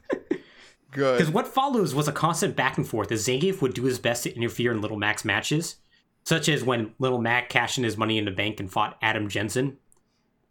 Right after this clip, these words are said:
Speaker 1: And, you know, Little Mac would ambush Zangief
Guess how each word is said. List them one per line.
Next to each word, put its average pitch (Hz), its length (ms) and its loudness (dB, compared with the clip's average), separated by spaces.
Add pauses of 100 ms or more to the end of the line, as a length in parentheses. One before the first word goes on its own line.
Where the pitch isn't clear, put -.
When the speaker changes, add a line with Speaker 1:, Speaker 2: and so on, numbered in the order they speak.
(180)
Speaker 1:
And, 147 320 0 (220)
you 131 120 2
know, 120 80 0
Little 151 220 2
Mac 139 240 0
would 131 100 2
ambush 113 440 0
Zangief 113 440 -2